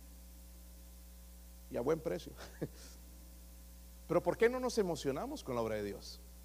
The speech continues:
¿Por qué no nos emocionamos en venir a la iglesia?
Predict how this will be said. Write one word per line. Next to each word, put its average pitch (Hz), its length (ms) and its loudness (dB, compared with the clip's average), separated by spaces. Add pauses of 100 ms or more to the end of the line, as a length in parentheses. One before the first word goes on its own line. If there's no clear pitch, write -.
(840)
¿Por 151 120 0
qué 226 100 12
no 254 100 10
nos 262 180 8
emocionamos 196 680 8
en 151 80 2
venir 127 220 8
a 123 40 8
la 120 60 6
iglesia? 117 420 2